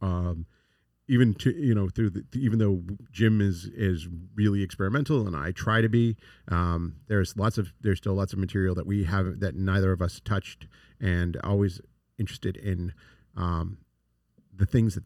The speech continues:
other people, like, especially s-, the, you know, especially since this is really the industry voting on its, on its own values, um, what they, what the industry itself is looking at as terms of it's, what it wants to hold up as,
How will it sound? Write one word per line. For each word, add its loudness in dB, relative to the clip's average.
other 2
people, -2
like, -2
especially 0
s-, -6
the, 0
you 2
know, 0
especially 0
since -2
this -4
is -8
really 4
the -6
industry 0
voting 4
on -2
its, -10
on 0
its -2
own 2
values, 0
um, 2
what 2
they, 4
what 4
the -2
industry 0
itself -2
is -6
looking -4
at -4
as -4
terms -2
of -4
it's, -2
what -2
it -6
wants 0
to -2
hold -2
up 0
as, -6